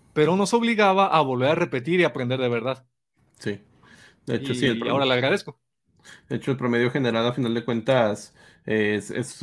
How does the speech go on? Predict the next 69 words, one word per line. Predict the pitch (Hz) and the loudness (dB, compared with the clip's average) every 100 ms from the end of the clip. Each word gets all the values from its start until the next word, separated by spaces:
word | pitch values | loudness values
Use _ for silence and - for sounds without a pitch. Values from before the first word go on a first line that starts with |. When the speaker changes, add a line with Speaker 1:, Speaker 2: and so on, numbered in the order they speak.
| 131 | -4
Speaker 2:
no, | 117 113 113 117 | -2 0 0 2
no | 123 | 2
importa | 120 123 131 | 2 0 -2
si | 131 | -2
reprobaste | 113 113 123 | -2 -2 -2
con | 127 | -2
cinco | 123 113 | -2 -2
punto | 123 117 | -2 0
nueve, | 117 131 | 0 -2
pues | 131 117 | -2 -2
igual | 107 107 | 0 0
ese | 107 117 113 | 0 0 2
<laughs> | 208 | 2
cinco | 185 147 143 | 2 2 4
punto | 139 131 | 4 2
nueve | 127 | 2
te | 127 | 0
va | 120 | -2
a | |
valer, | 120 113 - | 0 -2 -4
¿no? | 123 202 - | -4 -6 -2
<laughs> | 131 - - - - | -4 -4 -16 -12 0
Más | 123 | 2
Speaker 1:
Ajá, | 131 | 4
Speaker 2:
que | 240 | 4
un | 247 | 6
Speaker 1:
pero | 185 | 4
Speaker 2:
dos. | 170 | 4
Speaker 1:
nos | 180 | 2
ayudaba | 160 156 | 2 2
en | 202 | 2
el | 202 | 0
promedio | 147 165 185 | 0 0 2
general, | 214 220 226 233 | 2 2 2 2
y | 190 | 2
lo | 196 196 | 2 2
que | 202 | 2
nos | 180 165 | 0 0
ayudaba | 143 175 208 | 0 2 2
eso | 220 208 185 - - - | 2 0 -4 -6 -10 -2
es | 156 | -2
podernos | 156 170 180 175 - | 0 0 0 -2 -4
titular | 165 131 127 135 151 151 | -6 -4 -2 2 2 0
por | - 135 | -2 -2
calificación. | 131 123 123 123 165 165 _ _ _ _ - | -2 -4 -4 -4 -2 -6 _ _ _ _ -8
Al | 151 | -4
Speaker 2:
Así. | 135 | -2
Speaker 1:
final, | 151 160 180 185 185 180 | -2 0 2 4 2 0
a | 156 | -4
mí | 151 160 | -2 0
me | |
dieron | 185 180 | 0 0
la | 135 | -2
opción | 127 170 | -2 -4
por | 170 175 | -2 -2
titularme | - 127 120 139 165 | -4 -6 -4 -4 -6
por, | - 131 117 110 101 101 | -6 -4 -2 -2 -4 -6
por | - 135 | -6 -6
un | 156 | -4
examen | 165 185 208 208 | -2 -2 0 -2
que | 185 | -4
te | 127 | -2
hacen, | 165 202 | -2 -2
no | 196 | -4
me | 190 | -4
acuerdo | 185 | -4
cómo | 190 185 | -6 -4
se | 139 | -2
llama. | 175 240 | 0 -2